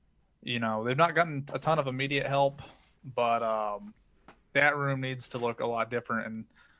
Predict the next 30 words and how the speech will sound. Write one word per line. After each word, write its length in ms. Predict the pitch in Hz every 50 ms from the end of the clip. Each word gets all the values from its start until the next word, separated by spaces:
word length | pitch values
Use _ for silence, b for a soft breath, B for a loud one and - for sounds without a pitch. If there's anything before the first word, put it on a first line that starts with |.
| b b b b b -
they've 140 | - 165 190
just 160 | 220 170 139
gotta 180 | 151 139 139 131
get 140 | 131 127 120
out 120 | 117 117
of 60 | 113
this 100 | 110 -
rut, 220 | 123 117 117 113 117
man, 200 | 113 113 110 113
'cause 120 | 117 113
there's 180 | 135 151 135 131
nothing 340 | 131 127 127 127 - 123 120
that's 180 | 117 113 -
gonna 140 | 131 120 113
hold 160 | 117 120 117
the 60 | 117
program 400 | - - 120 117 113 110 110 113
back 240 | 113 113 110 107 -
more 480 | 117 117 117 117 113 110 104 104 - - _ _ _ _ _ _ _ _ _ _ -
than 560 | 143 123 120 113 110 110 104 104 104 104 104 - _ _ _ _ _ _ _ _ _ _ _ _ -
being 200 | 147 147 147 143
in 120 | 135 127 127
the 80 | 123
year 160 | 123 120 117
two 120 | - - 135
thousand 340 | 135 127 123 113 113 113 113
and 100 | 110 -
twenty 460 | - 120 117 110 110 107 110 110 - -
and 120 | 120 117
not 300 | 123 123 123 117 -